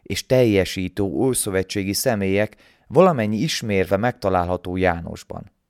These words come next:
Istennek engedelmeskedő ember, az isteni üzenetet hitelesen hirdető próféta,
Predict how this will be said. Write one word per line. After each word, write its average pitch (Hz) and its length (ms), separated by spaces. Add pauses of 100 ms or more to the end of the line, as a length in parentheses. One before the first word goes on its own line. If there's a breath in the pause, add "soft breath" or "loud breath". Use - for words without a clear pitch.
(420 soft breath)
Istennek - 540
engedelmeskedő 139 1040
ember, 98 440 (240 soft breath)
az 101 160
isteni 123 380
üzenetet 107 520
hitelesen 120 600
hirdető 127 520
próféta, 98 720